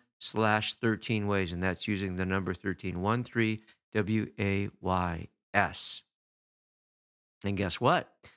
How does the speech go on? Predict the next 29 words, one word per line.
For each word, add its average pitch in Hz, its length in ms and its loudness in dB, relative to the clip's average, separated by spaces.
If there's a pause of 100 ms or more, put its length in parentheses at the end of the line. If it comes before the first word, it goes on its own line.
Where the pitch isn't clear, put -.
(380)
That's 113 360 4
your 113 160 4
ten-minute 120 560 2
dose 127 300 4
of 113 80 0
the 101 100 -2
truth 147 300 0
as 104 120 -2
I 147 160 2
see 131 240 0
it, - 140 -4
and 101 80 -6
I 92 60 -2
want 90 120 -2
to 87 60 -6
thank 104 320 0
you 107 100 0
for 101 240 0
tuning 110 380 -2
in 113 200 -2
to 113 260 0
today's 117 460 2
show. 143 340 2
I 101 80 0
know 95 120 -2
your 92 120 -2
time 90 260 -4
is 82 80 -8
precious, 139 520 2